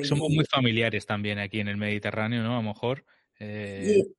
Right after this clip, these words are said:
Speaker 2: bueno,
Speaker 1: o
Speaker 2: esto es importantísimo porque hace red. Todo lo que
Speaker 1: Ya.
Speaker 2: haga red es importante. Y aquí tenemos una concepción del voluntariado, la gratuidad del voluntariado. Esto es un activo que no
Speaker 1: Ya.
Speaker 2: nos lo quita nadie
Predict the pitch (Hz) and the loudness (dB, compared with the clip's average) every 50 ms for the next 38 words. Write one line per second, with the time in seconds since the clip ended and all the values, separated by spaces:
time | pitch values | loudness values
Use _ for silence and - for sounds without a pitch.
0 | _ - 175 170 165 165 156 156 156 - 170 - 196 185 165 170 170 - 175 170 | _ 0 2 2 2 4 2 0 2 2 0 2 2 2 2 2 2 2 0 2
1 | 175 190 180 - 233 226 226 220 - 165 147 - 160 151 - 165 143 139 127 123 | 2 0 0 2 0 0 0 0 -2 -4 -2 -2 -4 -4 -4 -6 -6 -6 -6 -8
2 | 127 123 _ _ _ _ _ _ _ _ _ 202 208 202 185 160 107 160 139 139 | -10 -14 _ _ _ _ _ _ _ _ _ 2 4 4 4 2 0 0 -2 -2
3 | 143 139 143 151 170 190 202 - - _ - 156 147 - - 135 127 131 131 120 | -2 -2 -2 -2 -2 -2 -4 -6 -10 _ -12 -10 -10 -8 -8 -10 -8 -8 -10 -10
4 | - - 127 127 127 127 123 - 123 127 139 139 _ _ - - - - - _ | -8 -8 -6 -6 -6 -6 -6 -8 -8 -8 -10 -12 _ _ -20 -20 -20 -20 -20 _
5 | - 156 165 151 147 151 - 180 180 190 180 - 185 175 175 175 175 - 196 185 | 2 4 4 4 4 0 -2 0 0 0 2 2 2 2 2 -2 -2 -2 -2 -2
6 | 170 175 170 160 151 - 160 147 - - - 151 151 151 147 143 143 143 131 135 | -2 -2 -4 -6 -2 -2 -2 -2 -2 -4 -4 -2 0 0 0 0 0 -2 -2 -2
7 | 139 143 139 135 135 143 135 135 135 135 131 135 143 143 147 143 143 - 147 139 | -4 -2 -2 -2 0 0 0 0 0 0 0 0 -2 -4 -4 -6 -4 -2 -2 -2
8 | 139 147 160 180 202 208 190 175 147 165 156 151 147 143 135 139 131 135 135 135 | 0 0 0 -2 -2 -4 -6 -2 0 2 2 2 0 -2 -4 -4 -4 -4 -4 -6
9 | 131 - 135 127 127 123 123 123 131 139 156 - - 156 - - - 190 180 - | -4 -6 -6 -4 -4 -4 -4 -4 -2 -4 -4 -2 -2 -2 -4 -4 -4 -4 -4 -4
10 | - 170 156 151 143 131 127 _ _ _ - 139 135 151 170 226 - _ _ _ | -4 -4 -4 -6 -6 -6 -8 _ _ _ -10 -10 -8 -6 -8 -8 -10 _ _ _
11 | _ _ _ _ _ _ - 147 143 143 156 151 147 147 151 143 127 _ - 139 | _ _ _ _ _ _ -2 0 0 0 0 0 -2 -2 -4 -6 -6 _ -16 -2
12 | 143 175 170 170 _ _ - 143 135 131 127 123 117 113 113 113 110 104 | -2 -2 -2 -2 _ _ -12 -12 -10 -8 -8 -8 -8 -8 -8 -10 -10 -12